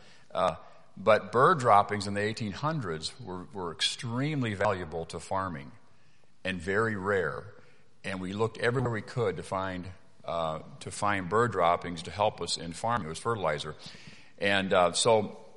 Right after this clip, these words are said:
um, this was, this was interesting about what that was. In eighteen fifty-nine, there was a fishing boat out in the Pacific Ocean, and they, they, they see, um, a small island about twelve hundred miles northwest of Hawaii,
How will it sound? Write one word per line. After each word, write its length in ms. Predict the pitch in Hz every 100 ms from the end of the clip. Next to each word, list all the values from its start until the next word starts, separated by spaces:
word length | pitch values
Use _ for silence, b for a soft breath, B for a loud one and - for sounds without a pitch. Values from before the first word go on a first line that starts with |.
| - - - - - - -
um, 380 | 98 87 82 87 104
this 160 | 113
was, 140 | 110 95
this 100 | 107
was 160 | 104
interesting 320 | 110 - 104
about 360 | 95 101 95 -
what 140 | 95 95
that 160 | 87
was. 340 | 113 113 92 - B -
In 100 | 110
eighteen 260 | 139 139 123
fifty-nine, 640 | 120 104 104 180 123 110
there 80 | 107
was 80 | 101
a 60 |
fishing 340 | - 175 127 104
boat 260 | 98 104
out 140 | 107 120
in 60 |
the 60 | 110
Pacific 420 | 117 - 98 95
Ocean, 280 | 180 101 104 B B -
and 160 | 113
they, 260 | 110 104 92 B -
they, 300 | 107 104 104 -
they 200 | 110 107
see, 560 | - - 180 117 110 131 117
um, 460 | 113 107 98 92 95 -
a 220 | 110 104 98
small 480 | - 117 127 139
island 400 | 120 117 95 95 - B B B
about 340 | 98 107 101
twelve 280 | - 117 120
hundred 180 | 131 123
miles 400 | 113 113 107 104
northwest 540 | 104 107 - 104 104
of 80 | 104
Hawaii, 480 | 104 95 98 82 92